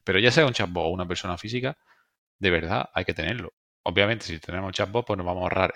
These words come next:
ese tiempo de, de estar respondiendo y, y va a ser inmediato cien por cien, pero... Pero sea una cosa o la otra,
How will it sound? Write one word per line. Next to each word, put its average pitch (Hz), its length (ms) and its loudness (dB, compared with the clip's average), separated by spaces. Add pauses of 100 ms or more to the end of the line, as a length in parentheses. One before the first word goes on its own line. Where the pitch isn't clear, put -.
ese 90 260 -4
tiempo 107 500 -2 (180)
de, 82 580 -4
de 90 100 -8
estar 90 240 -2
respondiendo 87 500 -8
y, 85 100 -14
y 90 180 -6
va 85 100 -2
a - 20 -4
ser 95 140 -4
inmediato 87 520 -4
cien 87 180 -10
por - 160 -14
cien, 127 200 -12
pero... 78 300 -6 (640)
Pero 90 180 -2
sea 104 120 0
una 113 100 0
cosa 104 180 -2
o 98 40 2
la 95 100 2
otra, 120 380 -2